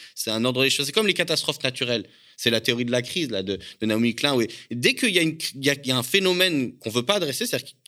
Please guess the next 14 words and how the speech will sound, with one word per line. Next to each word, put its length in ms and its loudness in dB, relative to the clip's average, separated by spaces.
qui, 180 -10
qui 160 -4
pose 240 4
des 120 2
problèmes 260 2
ou 40 -2
qui 140 -2
remet 300 4
en 80 0
cause 260 0
leur 200 2
vision 300 -4
du 80 -6
monde, 180 -6